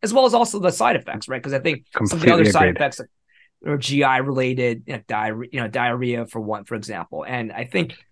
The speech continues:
Speaker 1: also venetoclax comes to one hundred milligram pill, one hundred <laughs> milligrams. And it's also just from convenience, so that's also easier.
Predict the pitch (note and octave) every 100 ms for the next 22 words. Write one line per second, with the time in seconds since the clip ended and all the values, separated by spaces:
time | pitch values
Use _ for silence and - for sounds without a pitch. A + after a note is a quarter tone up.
0 | - A3 A#3+ F#3 D#3 E3+ F3+ F3+ D#3+ -
1 | C3+ C#3+ C#3+ A#2+ B2+ C3 A#2+ A2 G#2 A2+
2 | _ _ _ _ _ _ - D3 G#2+ -
3 | D3 D3 D#3 C#3 C3+ D#3+ - G#2 F#2 -
4 | _ _ _ _ - B2+ B2 G#2+ B2 D#3
5 | C#3+ C#3+ B2+ A#2+ - C3 B2 C#3 C3+ B2+
6 | G2+ A#2 G2+ G#2 G2+ G2 A1+ D#2+ D#2+ -